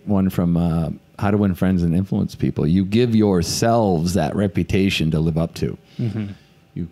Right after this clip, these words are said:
Speaker 1: promote it, you talk about it, you say, "I'm this, we are that, we're the best at this, we can help you do that, we can solve this problem." And then you, you just live it passionately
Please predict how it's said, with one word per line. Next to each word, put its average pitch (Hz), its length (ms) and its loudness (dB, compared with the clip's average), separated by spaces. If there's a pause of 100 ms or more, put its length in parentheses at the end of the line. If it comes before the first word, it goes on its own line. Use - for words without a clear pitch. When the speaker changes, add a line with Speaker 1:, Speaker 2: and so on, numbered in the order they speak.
Speaker 1:
promote 95 480 4
it, 80 100 -2
you 71 180 -2
talk - 320 -4
about 71 280 0
it, 67 60 0
you 73 40 0
say, 80 120 0
"I'm 98 320 2
this, 95 360 0
we 92 160 2
are 87 140 2
that, 87 340 0
we're 95 140 2
the 90 100 0
best 95 320 -2
at 87 120 -2
this, 92 260 -2
we 92 100 -2
can 82 140 -2
help 101 240 -2
you 95 60 0
do 90 180 0
that, 90 260 0
we 107 100 0
can 101 140 -2
solve 95 300 -2
this 101 160 -2
problem." 73 560 -4 (680)
And 92 180 0
then 98 120 2
you, 85 220 2
you 82 180 0
just 87 320 0
live 92 280 2
it - 200 -4 (380)
passionately 82 760 -4